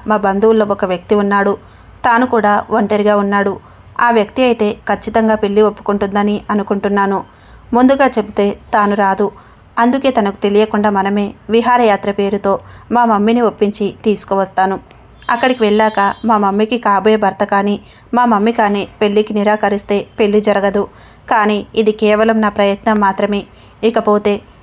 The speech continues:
శ్రీకాకుళంలోని అరసవెల్లి సూర్య దేవాలయంలో ఈ పెళ్లి జరపాలని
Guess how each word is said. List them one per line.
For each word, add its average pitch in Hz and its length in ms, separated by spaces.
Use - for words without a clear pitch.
శ్రీకాకుళంలోని 208 880
అరసవెల్లి 220 540
సూర్య 208 300
దేవాలయంలో 202 640
ఈ 214 60
పెళ్లి 214 280
జరపాలని 202 600